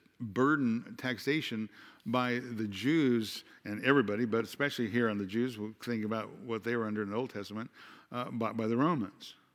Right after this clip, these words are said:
So again, the Romans are still, uh, the Jews under the Roman authority, still under, uh, uh, obligation of the Mosaic law. Therefore, they had to pay their tithe.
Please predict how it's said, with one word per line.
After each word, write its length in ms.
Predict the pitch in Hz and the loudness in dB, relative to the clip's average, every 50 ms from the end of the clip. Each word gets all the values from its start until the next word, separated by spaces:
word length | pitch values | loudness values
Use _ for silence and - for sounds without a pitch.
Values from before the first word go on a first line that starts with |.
| _ _ _ _ _ - - - _ - | _ _ _ _ _ -20 -20 -20 _ 0
So 100 | - 131 | 2 4
again, 160 | 131 135 123 | 6 6 6
the 60 | 120 | 6
Romans 300 | 120 127 139 139 120 110 | 6 6 6 4 2 0
are 60 | 113 | -2
still, 300 | 104 - - 139 139 135 | -2 0 2 2 4 4
uh, 160 | 127 123 117 | 2 2 0
the 140 | 110 110 113 | 0 0 -2
Jews 380 | 101 98 120 139 139 127 - - - | 0 2 2 2 2 0 -4 -6 -6
under 180 | 123 117 113 | -2 0 0
the 60 | 110 | 2
Roman 200 | 110 120 117 113 | 2 0 0 -2
authority, 300 | 107 - 120 120 135 151 | -2 -2 0 0 0 0
still 240 | 147 - - 117 110 | -2 -4 -4 -2 -2
under, 220 | 110 107 107 107 98 | 0 0 0 0 -2
uh, 60 | 98 | -4
uh, 380 | 107 107 101 - 113 110 110 117 | -6 -6 -8 -6 -6 -6 -4 -4
obligation 480 | 120 117 107 110 104 113 113 113 - 110 | -4 -4 -2 -2 -2 -2 -2 -2 -4 -4
of 20 | 104 | -2
the 60 | 101 | -2
Mosaic 420 | 104 107 107 101 107 107 95 - | -2 -2 0 0 -2 -2 -2 -2
law. 260 | 104 104 110 131 147 147 - - - - - - - - - | -2 -2 0 0 -2 -2 -6 -12 -20 -20 -20 -20 -20 -6 0
Therefore, 300 | 123 123 - - 127 123 | 0 0 2 4 4 4
they 100 | 123 120 | 4 4
had 100 | 117 113 | 2 2
to 60 | 110 | 0
pay 160 | - 113 113 | 0 0 0
their 140 | 107 117 110 | 0 0 -2
tithe. 440 | - 160 170 170 127 95 90 90 | 0 0 0 0 0 -2 -4 -8